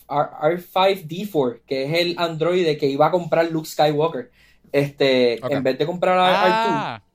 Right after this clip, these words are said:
Speaker 1: ese es el androide, porque incluso tiene una, una quemadura en la, en la parte de
Speaker 2: Que ella
Speaker 1: arriba,
Speaker 2: lo,
Speaker 1: donde
Speaker 2: ella lo compró, se supone.
Speaker 1: explotó. Eh, eh, sí,
Speaker 2: O
Speaker 1: se, damos a
Speaker 2: terminó con
Speaker 1: entender
Speaker 2: él.
Speaker 1: que lo ob-, lo obtuvo de una manera u otra, pero sí, ese se, se, se supone que sea el droid que,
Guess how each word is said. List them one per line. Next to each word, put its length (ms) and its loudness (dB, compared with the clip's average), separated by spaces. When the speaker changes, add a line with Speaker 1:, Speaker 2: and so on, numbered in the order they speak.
Speaker 1:
ese 440 4
es 140 -4
el 100 0
androide, 400 0
porque 160 -4
incluso 260 -10
tiene 220 -6
una, 200 -4
una 220 0
quemadura 440 2
en 60 -2
la, 220 -2
en 60 -10
la 80 -6
parte 200 -8
de 120 2
Speaker 2:
Que 80 2
ella 100 4
Speaker 1:
arriba, 140 4
Speaker 2:
lo, 40 -2
Speaker 1:
donde 160 -4
Speaker 2:
ella 120 0
lo 80 -2
compró, 320 -6
se 80 -16
supone. 240 -8
Speaker 1:
explotó. 200 -6
Eh, 200 6
eh, 160 -4
sí, 220 -4
Speaker 2:
O 220 0
Speaker 1:
se, 200 2
damos 20 -10
a 0 -
Speaker 2:
terminó 200 4
con 100 2
Speaker 1:
entender 320 2
Speaker 2:
él. 40 -8
Speaker 1:
que 140 4
lo 180 6
ob-, 200 0
lo 140 4
obtuvo 520 2
de 60 -2
una 140 -2
manera 340 -2
u 140 0
otra, 260 2
pero 160 -2
sí, 260 -10
ese 200 -8
se, 80 -14
se, 100 -16
se 180 -6
supone 600 -4
que 120 0
sea 240 2
el 120 -4
droid 280 2
que, 160 -8